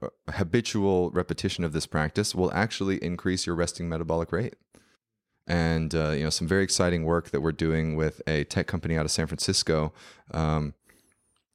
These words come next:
you know, I, I don't wanna talk too much about this research as it's ongoing, but we have high hopes that we can affect heart rate variability in a positive direction. Um, heart rate variability being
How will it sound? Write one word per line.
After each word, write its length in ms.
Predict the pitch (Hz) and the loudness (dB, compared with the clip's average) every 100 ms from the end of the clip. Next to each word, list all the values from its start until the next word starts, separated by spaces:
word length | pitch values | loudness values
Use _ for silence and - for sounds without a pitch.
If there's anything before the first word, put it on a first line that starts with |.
| - | -2
you 60 | 85 | 0
know, 60 | |
I, 200 | 73 80 | 2 2
I 40 | 80 | 2
don't 140 | 85 | 2
wanna 220 | 85 82 - - | 4 2 -2 0
talk 260 | 92 - | 0 0
too 140 | - 92 | -4 -2
much 160 | 85 | -2
about 200 | 85 82 | 0 0
this 160 | 80 - | 0 -4
research 360 | 85 - 85 80 | -2 -2 -2 -2
as 120 | 78 | -2
it's 140 | 76 | -2
ongoing, 540 | 76 78 85 85 76 76 | -2 0 0 0 -2 0
but 240 | 78 67 - - - | 0 0 -8 -20 -2
we 180 | 85 78 | 0 2
have 360 | 87 90 82 - | 2 2 0 -4
high 260 | - 95 98 | -2 2 2
hopes 420 | 85 104 95 - | 2 2 2 -2
that 140 | - 73 | -2 0
we 180 | 80 80 | 0 0
can 240 | 85 80 | 0 -2
affect 460 | - - 87 82 - | -2 -2 0 0 0
heart 240 | 90 76 | 0 2
rate 160 | 82 78 | 0 2
variability 560 | 80 76 85 104 78 _ _ _ _ - _ - | 0 2 2 2 -2 _ _ _ _ -20 _ -2
in 200 | 82 80 | 0 0
a 40 | |
positive 440 | - 80 80 76 71 | 0 0 0 -2 -2
direction. 500 | 67 78 - - - - - _ 76 | 0 0 -2 -8 -8 -20 -20 _ -2
Um, 560 | 78 73 71 67 55 _ _ - | 0 2 0 -4 -6 _ _ -14
heart 200 | - 82 | 0 2
rate 160 | 87 78 | 4 2
variability 600 | 85 80 78 80 80 76 | 4 2 2 2 2 -2
being 580 | - 82 82 78 78 | 0 0 2 2 0